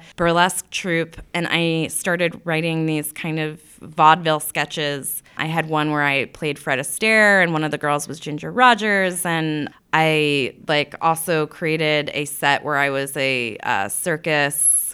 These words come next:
kind of like a circus freak from the nineteen twenties, and I was, like, half man, half woman.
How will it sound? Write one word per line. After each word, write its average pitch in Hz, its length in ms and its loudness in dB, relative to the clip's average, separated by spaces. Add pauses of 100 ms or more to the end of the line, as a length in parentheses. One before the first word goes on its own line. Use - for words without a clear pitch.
kind 151 260 -4
of 151 120 -2
like 143 160 -4
a 139 80 -4
circus 151 500 -6
freak 151 300 -6
from 156 160 -8
the 151 80 -4
nineteen 143 360 -4
twenties, 143 500 -4
and 135 80 -2
I 139 100 0
was, 139 300 -6 (320)
like, 139 180 -6
half - 300 -2
man, 147 260 -4
half 143 300 -6
woman. 202 600 -2